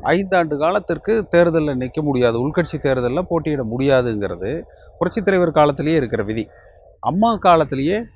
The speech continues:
இருக்கிற விதி. இவர்கள் நேத்து அதை தெளிவுபடுத்தி இருக்கிறதுங்கிறது அந்த விதி ஒருங்கிணைப்பாளருக்கும்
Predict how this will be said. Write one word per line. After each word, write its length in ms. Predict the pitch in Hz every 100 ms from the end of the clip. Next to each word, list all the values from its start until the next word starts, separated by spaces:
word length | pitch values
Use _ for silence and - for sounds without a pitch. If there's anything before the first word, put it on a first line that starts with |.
| -
இருக்கிற 360 | 131 127 123
விதி. 260 | 104 104 107 - - - -
இவர்கள் 520 | 120 143 214 226 220
நேத்து 300 | 170 175 170
அதை 160 | 151 127 107
தெளிவுபடுத்தி 680 | 170 226 233 160 139 120
இருக்கிறதுங்கிறது 840 | 123 110 101 92 87 85 90 135 - _ _ -
அந்த 580 | - 90 135 208 208 214
விதி 680 | 113 131 165 135 117 208 80 _ _ - _ _ -
ஒருங்கிணைப்பாளருக்கும் 1120 | 127 185 226 233 214 - 151 127 107 - 170